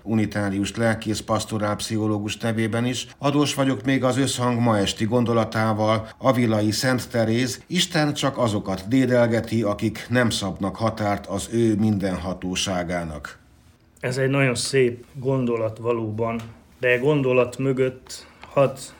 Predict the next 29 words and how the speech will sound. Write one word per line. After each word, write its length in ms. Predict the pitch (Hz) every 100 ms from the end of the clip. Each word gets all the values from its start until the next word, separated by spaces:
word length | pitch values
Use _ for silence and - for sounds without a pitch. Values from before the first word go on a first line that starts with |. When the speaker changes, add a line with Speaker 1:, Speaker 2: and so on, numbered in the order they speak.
| -
Speaker 2:
tegyek 320 | - 117 110 113
fel 220 | 123 113
egy 120 | 107
pár 380 | - 120 113 110
kérdést, 800 | 127 113 107 110 107 - - - _ _
hogy 480 | - 110 107 - - _
az 100 | 110
első 400 | 135 117 - 117
kérdés, 720 | - 117 110 117 110 110 - - - -
kinek 360 | 175 151 110
van 200 | 123 117
szüksége 920 | 113 - 135 - - 110 98 107 104 - _ -
az 160 | 117
isteni 460 | 131 - 117 110 110
dédelgetésre? 1120 | 123 113 113 107 110 107 110 101 - 113 113 - -
Ki 200 | 190 185
tud 380 | 151 139 123 -
ennek 360 | 147 139 131 -
örvendeni 1000 | 156 143 120 113 113 110 110 117 123 113 - _
felhőtlenül, 1200 | - 147 143 127 123 120 120 113 113 120 127 139 - - -
és 380 | 139 139 -
ki 200 | - 220
az, 280 | 156 151 143
aki 560 | 147 - 139 139 131 -
inkább 360 | 180 170 156 175
azt 200 | 190 -
szeretné, 600 | 131 123 120 - 135 135
hogy 240 | 127 127
Isten 600 | 139 - 131 127 123